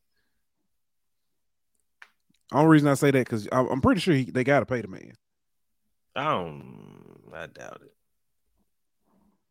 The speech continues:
Speaker 2: I doubt it.
Speaker 1: We'll see. We'll see. We'll see. Um, something else, man, that's kinda interesting.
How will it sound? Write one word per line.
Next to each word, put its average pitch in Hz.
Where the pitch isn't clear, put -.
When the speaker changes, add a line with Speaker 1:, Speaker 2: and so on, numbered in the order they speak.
Speaker 2:
I 87
doubt -
it. -
Speaker 1:
We'll -
see. -
We'll 151
see. -
We'll -
see. -
Um, 127
something 202
else, 160
man, 113
that's 110
kinda 120
interesting. 107